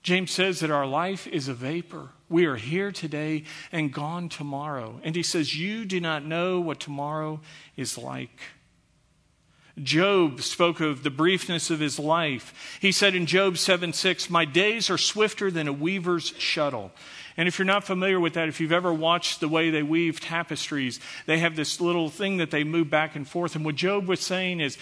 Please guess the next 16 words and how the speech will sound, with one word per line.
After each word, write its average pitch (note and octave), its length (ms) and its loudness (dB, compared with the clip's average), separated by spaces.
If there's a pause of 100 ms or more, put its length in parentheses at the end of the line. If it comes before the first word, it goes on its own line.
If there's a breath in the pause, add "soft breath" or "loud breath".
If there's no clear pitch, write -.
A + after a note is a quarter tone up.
(180 loud breath)
"Zip, G3 220 -2
zip, G#3 240 -8
zip, A3+ 240 -6
that's F3+ 300 -6
it. G3+ 200 -8 (1120)
My D3+ 120 0
life F3 320 0
is D#3 100 0
here F3+ 240 -2
and D3+ 80 -4
it's C3+ 140 -6
gone." - 400 -16 (1800)
The D3+ 80 -4
days G3+ 440 -2
fly F3+ 360 -4
by. E3 420 -8